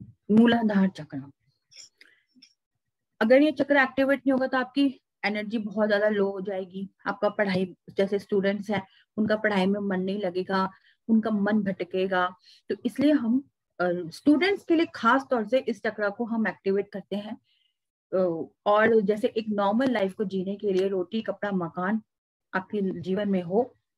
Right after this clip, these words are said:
उसके लिए आपका ये चक्र activate होना बहुत जरूरी है। अगर ये चक्र आपका activate नहीं है तो आपको रोटी, कपड़ा, मकान जैसी चीजों के लिए भी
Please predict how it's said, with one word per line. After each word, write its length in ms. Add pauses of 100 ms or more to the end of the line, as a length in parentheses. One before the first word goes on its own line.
उसके 320
लिए 140
आपका 260
ये 160
चक्र 260
activate 540
होना 160
बहुत 340
जरूरी 380
है। 140 (720)
अगर 420
ये 120
चक्र 240
आपका 300
activate 380
नहीं 300
है 200
तो 120
आपको 1040 (300)
रोटी, 320
कपड़ा, 360
मकान 460
जैसी 300
चीजों 320
के 220
लिए 320
भी 400